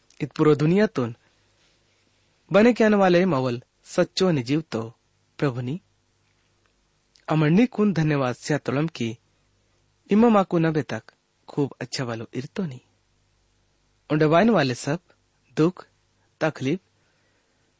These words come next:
अनि मुसीबत तल भी बचे किसी कुन इरतो नी। यू सब मांदिंग लाई भी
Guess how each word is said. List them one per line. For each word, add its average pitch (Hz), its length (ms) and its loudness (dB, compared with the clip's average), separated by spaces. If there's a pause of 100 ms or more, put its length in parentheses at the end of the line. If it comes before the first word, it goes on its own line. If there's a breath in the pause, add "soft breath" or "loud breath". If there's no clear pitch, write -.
(260)
अनि 185 160 4
मुसीबत 190 520 2
तल 240 140 4
भी 180 200 0
बचे 139 260 -4
किसी - 220 -8
कुन 110 280 -12 (160)
इरतो 127 300 -10
नी। 117 140 -10 (1600)
यू 165 160 0
सब 214 240 0
मांदिंग 185 360 0
लाई 160 180 0
भी 135 240 -6